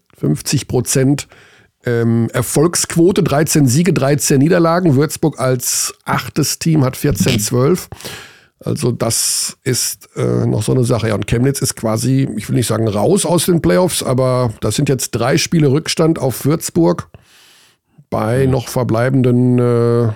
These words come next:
Speaker 1: ja, sie haben noch neun. Hm, schwer. Ist sowieso alles so ein bisschen,
Speaker 2: Ja.
Speaker 1: also ich glaub, vorne, die Bayern werden Dritter, das kann man, glaub ich, sagen.
Speaker 2: Mhm.
Speaker 1: Die sind da so irgendwo mittendrin festgepflanzt,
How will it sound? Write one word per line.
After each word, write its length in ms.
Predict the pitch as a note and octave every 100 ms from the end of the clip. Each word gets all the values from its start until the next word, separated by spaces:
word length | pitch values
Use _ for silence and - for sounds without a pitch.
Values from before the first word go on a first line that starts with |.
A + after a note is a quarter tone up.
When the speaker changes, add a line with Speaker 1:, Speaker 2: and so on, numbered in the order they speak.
| - _ _ _ _ _ _ A#2+
Speaker 1:
ja, 120 | A2+
sie 120 | A2
haben 120 | A2+
noch 140 | A#2 G2+
neun. 540 | G#2+ G#2+ B2+ D3 D3+ - _ _ _ -
Hm, 240 | G#2+ G2 A2+ -
schwer. 400 | - A2 A2 - _ - - - - -
Ist 120 | -
sowieso 340 | C#4 D4 D#4 E4
alles 220 | D#3 D#3+
so 40 |
ein 60 | D3+
bisschen, 220 | C#3+ -
Speaker 2:
Ja. 60 | -
Speaker 1:
also 100 | D#3
ich 80 | D#3
glaub, 220 | F3+ - - E3
vorne, 460 | - E3+ F3+ B3
die 120 | F#3+ D#3
Bayern 300 | D3+ G#3 F#3+
werden 280 | F3+ D#3+
Dritter, 480 | B2+ C#3+ F#3+ B3+ C4+ -
das 140 | C3
kann 140 | F3
man, 80 | E3+
glaub 160 | D3 D3
ich, 120 | B2
sagen. 440 | C3 D3 F#3+ B3+ - _ -
Speaker 2:
Mhm. 160 | B2+ A#2
Speaker 1:
Die 60 |
sind 160 | A#2 C3+
da 100 | D3
so 140 | C#3
irgendwo 500 | C#3 E3+ D3 D3+ C#3+
mittendrin 1120 | C#3+ C3 C3+ C#3+ C#3+ E3+ F#3 D#3+ C#3 F3 F3+
festgepflanzt, 1500 | C3+ E3 F#3 - F#3+ F3 E3+ _ _ - E3+ E3+ G#3+ - -